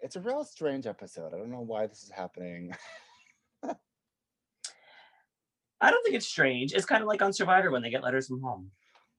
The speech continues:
Speaker 1: Yeah, but that's, they've been on an island for thirty-nine days. They've been back in the studio for, like, a week.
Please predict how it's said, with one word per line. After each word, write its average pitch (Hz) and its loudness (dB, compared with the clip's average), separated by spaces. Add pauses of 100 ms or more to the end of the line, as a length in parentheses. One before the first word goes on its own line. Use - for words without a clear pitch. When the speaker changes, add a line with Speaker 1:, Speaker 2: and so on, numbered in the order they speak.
(180)
Speaker 1:
Yeah, 165 2
but 165 -2
that's, 220 4
they've 165 0
been 151 6
on 135 2
an 123 0
island 107 -4
for 101 -10
thirty-nine 82 -6
days. 73 -6
They've 113 -2
been 120 2
back 123 4
in 113 2
the 101 0
studio 104 0
for, - -8
like, 85 -2
a 80 0
week. 80 -4